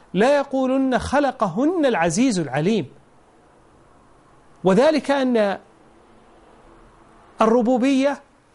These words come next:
مركوزة في الفطر لا ينازع فيها إلا مكابر، ولكن ربما وقع من بعض الناس نوع شرك في الربوبية فلم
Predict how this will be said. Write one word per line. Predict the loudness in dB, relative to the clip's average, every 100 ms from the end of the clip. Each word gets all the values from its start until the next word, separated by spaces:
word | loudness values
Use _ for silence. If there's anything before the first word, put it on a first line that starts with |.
| _ 0
مركوزة | 0 2 0 0 -2 -4
في | -6
الفطر | -6 -4 -2 -4 -8 _ _ _ _ _ _ _ _ _ 0
لا | 2 2
ينازع | 2 0 0 -2 -4
فيها | -2 -4 -2 -2 -4 _ _ _ -2
إلا | 2 2
مكابر، | -2 -6 -6 -6 -10 -20 _ _ _ _ _ _ _ _ _
ولكن | 0 2 2 0 -2 -4 -4 -10 _ _ _ _
ربما | 0 0 0 -2 0 0 0 0
وقع | 2 0 0 0 0
من | -2 -2
بعض | -2 -2 -2
الناس | -4 -2 -2 -2 -4 -6 -10 _ _ _ -20 -20 -8 0
نوع | 2 2 0
شرك | 0 -2 -2 -2 -2
في |
الربوبية | 0 0 0 0 0 0 -2 -8 -16 _ _ _ _ _ -4
فلم | 0 2 0 -4